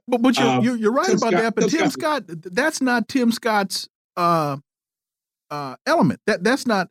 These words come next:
Speaker 1: that's not Tim Scott's w-, w-, what's, uh, base.
Speaker 2: He, he, he wa-, he was, he was born to be a Uncle Tom. Look at those teeth. I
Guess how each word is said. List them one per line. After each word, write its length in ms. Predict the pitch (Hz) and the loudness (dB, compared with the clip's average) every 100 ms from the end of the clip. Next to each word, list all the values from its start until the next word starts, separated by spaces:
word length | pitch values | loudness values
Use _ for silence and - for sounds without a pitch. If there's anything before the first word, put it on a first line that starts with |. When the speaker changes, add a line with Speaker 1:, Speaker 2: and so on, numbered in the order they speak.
| _ | _
Speaker 1:
that's 240 | 202 247 233 | 0 0 2
not 280 | 196 165 - | 2 0 2
Tim 240 | 226 214 | 2 2
Scott's 580 | - 190 175 175 - - _ - | 0 -2 -2 -4 -8 -14 _ -10
w-, 100 | 147 | 0
w-, 160 | 151 156 | 0 2
what's, 180 | 160 156 135 | 0 0 0
uh, 160 | 131 120 | 2 2
base. 580 | 175 339 - - - - _ _ _ _ _ _ _ _ _ - | 2 2 0 -2 -10 -12 _ _ _ _ _ _ _ _ _ 0
Speaker 2:
He, 140 | 214 180 | 2 2
he, 160 | 180 - | -2 -2
he 220 | 165 277 | 2 2
wa-, 140 | 233 - | 2 2
he 180 | 233 311 | 2 4
was, 240 | 208 127 - | 0 -2 -4
he 200 | 208 285 | 0 0
was 240 | 190 127 127 - | 0 -2 -8 -2
born 420 | 151 196 180 147 139 | 2 2 2 -2 -2
to 100 | 131 | -2
be 180 | 131 123 | 2 2
a 200 | 117 - _ - | 0 -6 _ -4
Uncle 240 | 131 131 | -2 0
Tom. 260 | 127 135 113 | 0 0 0
Look 140 | 127 - | 2 2
at 60 | - | 2
those 200 | 165 - | 0 0
teeth. 320 | 196 160 - _ - - | -2 -2 -4 _ -8 -2
I 120 | - | 0